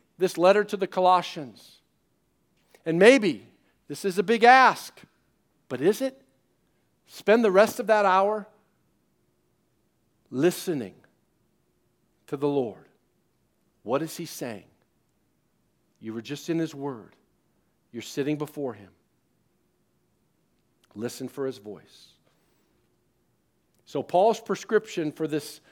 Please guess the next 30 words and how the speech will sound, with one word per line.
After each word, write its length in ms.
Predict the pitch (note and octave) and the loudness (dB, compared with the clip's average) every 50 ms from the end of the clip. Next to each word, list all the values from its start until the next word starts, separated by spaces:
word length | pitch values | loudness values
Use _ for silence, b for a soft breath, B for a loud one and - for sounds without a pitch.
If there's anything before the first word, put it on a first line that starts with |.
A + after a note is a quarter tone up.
| b b b | b b b
syncretism 800 | - - - F#3+ G3+ F#3+ - E3 - - D3+ C3+ - B2+ A#2 | -8 -2 0 0 0 0 -2 -8 -6 -6 -6 -6 -6 -8 -12
stuff, 460 | G#2+ - - - G#2 F#2+ G#2 A#2 - - | -14 -16 -14 -12 -10 -10 -10 -12 -14 -14
his, 260 | B2+ C3+ C3 - b b b b | -14 -14 -14 -16 b b b b
his 160 | - E3 D3 | -8 -8 -8
prescription 640 | - - D#3 - - - G3+ G3 - - F#3+ E3+ - | -8 -10 -12 -12 -4 -2 -2 -2 -2 -6 -8 -8 -6
for 120 | - F3+ | -6 -8
the 80 | D#3+ D3+ | -6 -6
believers 440 | C#3+ D3+ E3+ F3+ F3 E3+ D#3 C3+ | -4 -4 -4 -4 -4 -6 -8 -8
in 80 | D#3+ D3+ | -8 -8
Colossae 500 | - - D#3+ E3+ E3+ D#3 - - E3+ D#3+ | -6 -2 0 0 0 0 -2 -4 -4 -4
and 100 | D3+ D3 | -6 -6
for 140 | - D#3+ D#3+ | -6 -6 -6
us 160 | D#3 D#3+ - | -6 -8 -10
today 420 | F3 D#3 D3+ D3 C#3+ C#3+ D3+ D3 b b b b b b | -10 -6 -2 -2 0 -2 -2 -6 b b b b b b
is 160 | D3+ C#3 - | -8 -8 -8
first 520 | - - F3 F#3+ F#3+ F#3 - - - - - | -6 -4 -2 -2 -2 -4 -8 -14 -20 -20 -8
to 200 | - E3 D#3 D3+ | -4 -4 -4 -2
remember 460 | D3+ D#3 D3 D3+ D#3 D#3+ D#3+ E3 E3 | -2 -2 0 0 0 0 0 -2 -2
the 100 | D3+ D3+ | -4 -4
supremacy 560 | - - - - - D#3 D#3+ D3+ C#3+ - D#3+ | -8 -10 -12 -8 -6 -6 -6 -6 -8 -8 -8
of 140 | D3+ C3+ - | -10 -10 -8
Christ. 500 | - D#3 C3 A#2 A2+ G#2+ G2 - - - b b b b b b b | -8 -4 -4 -4 -4 -4 -8 -16 -20 -20 b b b b b b b
Number 280 | D3+ F3 G3+ G3+ G3+ G3 | 0 2 4 4 2 0
two 380 | - - B3 A#3+ A3+ G#3+ G3 | 0 -2 -2 0 2 2 2
is 140 | F#3 E3+ - | 2 2 0
to 120 | - F#3+ F#3+ | -2 0 0
embrace 520 | E3+ D3 C#3 F3 F#3+ G3 G3 F#3+ - - | 0 0 0 2 4 4 4 2 -2 -10
freedom 440 | - - - F#3+ F#3+ F3 D#3+ D3+ C#3+ | -16 -8 -6 -4 -2 -2 -2 -2 -2
in 140 | C3 B2 A2+ | -4 -6 -6
Christ. 580 | - C#3 B2 G#2 F#2+ F2+ - - - - _ | -4 -4 -4 -4 -4 -8 -14 -20 -20 -20 _